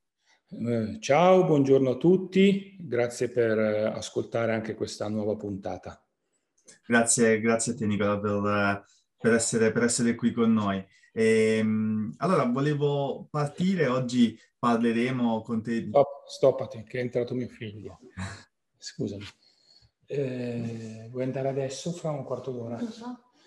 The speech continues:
Speaker 1: Di lì che vai fra, alle nove e mezza vai.
Speaker 3: Eh.
Speaker 1: Mettiti lì, mandagli il messaggio.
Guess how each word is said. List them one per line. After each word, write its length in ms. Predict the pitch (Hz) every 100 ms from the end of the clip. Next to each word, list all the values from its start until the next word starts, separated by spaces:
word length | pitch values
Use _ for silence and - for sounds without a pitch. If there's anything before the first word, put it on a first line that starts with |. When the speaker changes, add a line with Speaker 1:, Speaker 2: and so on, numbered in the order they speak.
| _
Speaker 1:
Di 140 | 139
lì 100 | 151
che 120 | 185 160
vai 160 | 131
fra, 420 | - 135 123 120 120 123
alle 160 | 120
nove 180 | 131 135
e 20 |
mezza 320 | 135 139 139 127
vai. 240 | 107 104
Speaker 3:
Eh. 1000 | - _ _ _ _ _ 226 226 214 -
Speaker 1:
Mettiti 400 | - 135 - 147
lì, 140 | 139 160
mandagli 300 | 151 135 123
il 60 |
messaggio. 840 | 120 117 - 135 131 139 147 147